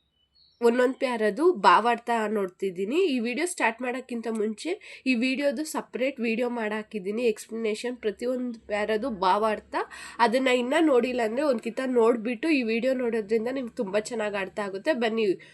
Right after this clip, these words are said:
ನೋಡ್ತಾ ಹೋಗೋಣ ಭಾವಾರ್ಥ. ಇದು ಬಂದು ಫಸ್ಟ್ ಪ್ಯಾರದು. ನಿಮ್ಗೇನಾದ್ರೂ ನೋಟ್ಸ್ ಬೇಕು ಅಂದ್ರೆ ಫೋರ್ತ್ ಸೆಮ್ ಎಲ್ಲ ಸಬ್ಜೆಕ್ಟು, ಕನ್ನಡ ಮಾತ್ರ ಅಲ್ಲ, ನನ್ನ ಹತ್ರ ಅವೈಲೇಬಲ್ ಇದೆ.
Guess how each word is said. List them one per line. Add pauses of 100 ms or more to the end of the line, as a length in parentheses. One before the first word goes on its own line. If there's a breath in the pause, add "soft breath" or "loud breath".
(120)
ನೋಡ್ತಾ
ಹೋಗೋಣ
ಭಾವಾರ್ಥ. (1400 loud breath)
ಇದು
ಬಂದು
ಫಸ್ಟ್
ಪ್ಯಾರದು. (1500 loud breath)
ನಿಮ್ಗೇನಾದ್ರೂ
ನೋಟ್ಸ್
ಬೇಕು
ಅಂದ್ರೆ
ಫೋರ್ತ್
ಸೆಮ್
ಎಲ್ಲ (140)
ಸಬ್ಜೆಕ್ಟು,
ಕನ್ನಡ
ಮಾತ್ರ
ಅಲ್ಲ,
ನನ್ನ
ಹತ್ರ
ಅವೈಲೇಬಲ್
ಇದೆ.